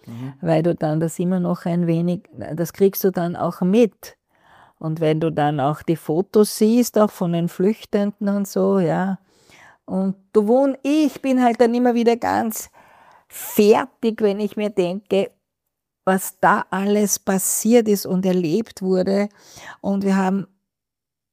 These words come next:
Speaker 2: scheint's immer noch so wenig aus dem allen gelernt.
Speaker 1: Mhm.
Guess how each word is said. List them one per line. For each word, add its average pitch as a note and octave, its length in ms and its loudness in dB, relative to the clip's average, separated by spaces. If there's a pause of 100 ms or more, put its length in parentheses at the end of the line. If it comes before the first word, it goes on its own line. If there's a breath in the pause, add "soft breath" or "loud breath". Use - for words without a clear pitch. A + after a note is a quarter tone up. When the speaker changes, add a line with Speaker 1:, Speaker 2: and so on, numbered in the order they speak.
(280)
Speaker 2:
scheint's F3+ 460 -2
immer A#3+ 280 0
noch F#3 260 -2
so G3 220 0
wenig E3+ 340 2
aus D#3+ 200 -2
dem F3+ 200 0
allen D#3 260 0
gelernt. F3 720 0
Speaker 1:
Mhm. G#2 300 -4